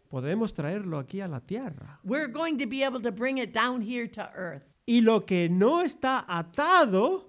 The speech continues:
Speaker 1: en los cielos,
Speaker 2: And that which has not been tied in heaven,
Speaker 1: tampoco puede ser atado aquí en la tierra.
Speaker 2: it's not going to be able to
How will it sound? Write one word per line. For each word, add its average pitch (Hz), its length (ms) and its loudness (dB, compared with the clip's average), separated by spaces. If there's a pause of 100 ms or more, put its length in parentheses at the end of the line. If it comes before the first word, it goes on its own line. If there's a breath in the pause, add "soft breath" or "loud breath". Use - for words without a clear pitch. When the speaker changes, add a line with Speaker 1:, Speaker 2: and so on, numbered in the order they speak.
Speaker 1:
en 160 140 -2
los 147 240 -4
cielos, 220 720 -4 (340 soft breath)
Speaker 2:
And 233 260 -2
that 285 280 4 (160)
which 254 500 -8
has 190 200 -14
not 220 420 -2
been 269 220 -2
tied 202 640 -6 (100)
in 233 260 -4
heaven, 240 560 -6
Speaker 1:
tampoco 208 760 2
puede 214 340 -2
ser 202 240 -4
atado 156 420 -4
aquí 143 240 -6
en 135 120 -2
la 131 100 -6
tierra. 208 480 -8
Speaker 2:
it's 247 220 -8
not 214 200 -6
going 233 260 -6
to 190 100 -8
be 220 160 -6
able 226 200 -8
to 214 120 -20